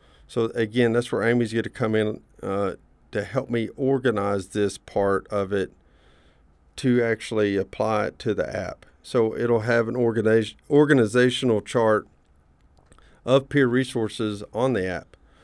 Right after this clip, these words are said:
um, with direct contact information to everybody that's gonna be plugged in that can be a resource to all of our troopers and men and women. So really excited about that. Also, I, I briefly mentioned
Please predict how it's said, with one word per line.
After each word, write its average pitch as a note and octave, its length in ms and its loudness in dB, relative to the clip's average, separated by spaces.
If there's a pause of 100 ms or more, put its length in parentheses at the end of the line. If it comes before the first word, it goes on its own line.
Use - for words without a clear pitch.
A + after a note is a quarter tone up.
(400)
um, F#2+ 540 -2 (880)
with A#2+ 300 -2 (120)
direct B2 340 0
contact A#2+ 540 -4
information G#2 720 -4
to A2+ 120 -6
everybody G#2 600 -2
that's G2 240 -8
gonna G2+ 160 -6
be G2 140 -6
plugged G#2 400 -4
in G#2 240 0
that F#2 200 -6
can F#2+ 180 -6
be A2+ 140 -2
a G#2+ 80 2
resource G#2 600 -4
to G2 300 -4 (180)
all A2+ 140 -2
of G#2+ 100 -4
our G2 80 -2
troopers G2+ 520 -8
and G#2 160 -6
men G#2 160 -4
and G2 120 -6
women. G2 320 -6 (560)
So A2 420 0 (1900)
really C3 220 8
excited A#2 300 0
about G#2 300 0
that. G2+ 240 2 (180)
Also, A#2 540 2
I, - 80 -8
I G#2+ 40 -2
briefly A#2 400 0
mentioned G#2+ 520 -4